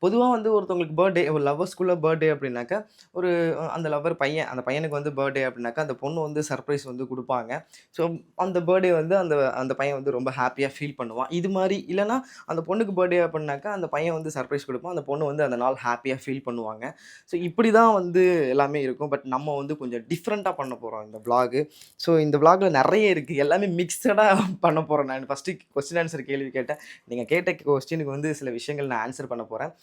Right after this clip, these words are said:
ஏற்கனவே ரெண்டு மூணு கொஸ்டின் ஆன்சர் பண்ணிட்டேன். இன்னும் சில விஷயங்கள் அப்படியே go with flow யோசிச்சு, நீங்க பேசுனது ஏதாவது எனக்கு ஞாபகம் வந்தா அப்படியே பேசிடலாம் அதை பத்தியும்.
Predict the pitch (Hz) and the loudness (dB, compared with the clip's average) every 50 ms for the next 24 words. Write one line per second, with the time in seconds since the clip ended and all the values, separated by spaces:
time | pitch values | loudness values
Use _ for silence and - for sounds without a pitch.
0 | _ _ - 127 135 135 147 160 180 185 180 170 170 160 156 151 143 143 - - | _ _ -6 -4 -2 -2 0 0 0 2 0 0 0 -2 -2 -2 -2 -4 -4 -4
1 | 156 147 160 165 185 160 - 139 151 151 143 170 196 226 226 _ _ _ _ _ | -6 -4 -4 -4 -6 -6 -4 -4 -4 -2 -2 -2 -2 -4 -6 _ _ _ _ _
2 | - 170 196 220 220 214 196 196 185 175 160 160 - 180 180 175 160 151 143 156 | -8 -4 -2 -2 -2 -2 -2 -2 -2 -2 -2 -4 -4 -4 -2 -2 -2 0 0 -2
3 | 156 - - _ _ _ - 160 165 160 160 147 147 - 156 147 131 - 139 147 | -2 -2 -6 _ _ _ -4 -2 -2 -2 -4 -6 -8 -6 -4 -4 -4 -2 -2 -2
4 | 160 156 - 147 139 - - 151 139 135 131 123 120 117 - - - 143 139 135 | -2 -4 -8 -14 -14 -10 -8 -6 -4 -2 -2 -4 -4 -6 -10 -10 -10 -8 -8 -6
5 | 123 156 160 165 185 175 160 151 143 147 147 156 147 139 131 127 123 139 147 139 | -4 -2 -4 -2 -2 -2 0 2 2 2 2 0 -2 -2 -2 -2 -2 -2 -2 -4
6 | 131 123 131 131 123 123 123 117 123 123 120 - 127 120 117 110 110 110 120 117 | -4 -4 -2 -4 -2 -2 -4 -4 -4 -6 -6 -6 -6 -6 -4 -6 -6 -8 -6 -8
7 | 120 - - 120 113 131 | -8 -8 -8 -8 -8 -8